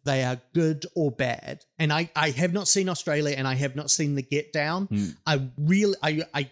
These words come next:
Speaker 1: keep meaning to get to The Get Down. I have not seen Australia.
Speaker 2: Yeah.
Speaker 1: And I, like, I will at some point, but I'm not, like, raring for it.
Speaker 2: Yeah.
Speaker 1: But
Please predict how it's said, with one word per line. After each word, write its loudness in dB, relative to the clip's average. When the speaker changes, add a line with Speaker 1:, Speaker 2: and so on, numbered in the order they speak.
Speaker 1:
keep 0
meaning 0
to -6
get -4
to -2
The -4
Get -4
Down. -4
I -2
have -2
not -4
seen 0
Australia. -12
Speaker 2:
Yeah. 0
Speaker 1:
And -2
I, -2
like, 2
I 2
will 2
at -6
some 0
point, -2
but -2
I'm 0
not, -2
like, -2
raring -2
for -6
it. -4
Speaker 2:
Yeah. 2
Speaker 1:
But -2